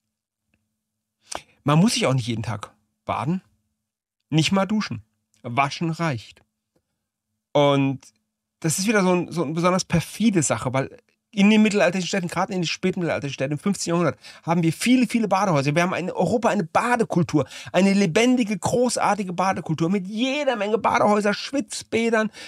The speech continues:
In, in Nürnberg ein Bader, Hans Volz, war ein Bader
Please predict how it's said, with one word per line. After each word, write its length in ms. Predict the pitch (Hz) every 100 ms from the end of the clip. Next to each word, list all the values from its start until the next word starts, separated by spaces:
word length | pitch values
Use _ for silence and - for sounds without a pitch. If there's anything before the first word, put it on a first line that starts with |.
| - _ _
In, 240 | - 254 -
in 220 | 262 262
Nürnberg 540 | 285 330 277 156 135 - _ _ _ _ _ _ _ _ _ _ _
ein 200 | 214 165
Bader, 480 | 196 233 175 104 - _ _
Hans 340 | - 226 -
Volz, 560 | - 226 175 127 - - _ _
war 140 | 175
ein 160 | 208 160
Bader 420 | 175 175 127